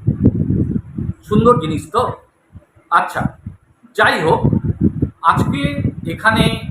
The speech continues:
যে এসেছি, এখানে এসে দেখলাম, আহ, সরাসরি কিছু আমারই খুব পরিচিত,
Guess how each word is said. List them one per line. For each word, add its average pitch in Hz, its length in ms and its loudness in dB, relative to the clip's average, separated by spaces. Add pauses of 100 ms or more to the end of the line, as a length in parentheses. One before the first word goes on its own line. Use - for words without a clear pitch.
(160)
যে - 180 2
এসেছি, - 540 0 (720)
এখানে 214 500 2 (880)
এসে - 280 4
দেখলাম, - 440 0 (1200)
আহ, 131 460 2 (1300)
সরাসরি 254 880 0
কিছু - 420 -8 (220)
আমারই 170 340 4 (120)
খুব - 160 -12 (100)
পরিচিত, - 420 -2